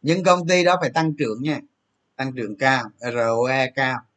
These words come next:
Đó là các bạn đầu tư được, các bạn để tiền vào đó trong một thời gian hiệu quả sẽ cao. Tại vì sao? Các bạn ở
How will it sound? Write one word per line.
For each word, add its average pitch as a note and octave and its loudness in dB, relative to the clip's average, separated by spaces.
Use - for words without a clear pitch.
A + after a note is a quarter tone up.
Đó B2 4
là B2+ 2
các A#2+ -2
bạn A#2 0
đầu A#2+ 2
tư C#3+ 2
được, B2 -4
các D#3 -6
bạn A#2+ 0
để A2+ 0
tiền C3+ 2
vào B2 0
đó C3 6
trong D3+ 0
một B2+ -4
thời B2 -2
gian C#3 0
hiệu B2 -2
quả A#2 0
sẽ C3 -2
cao. D3 4
Tại B2 2
vì C#3 4
sao? D3+ 4
Các F3 -2
bạn B2+ 2
ở A#2 0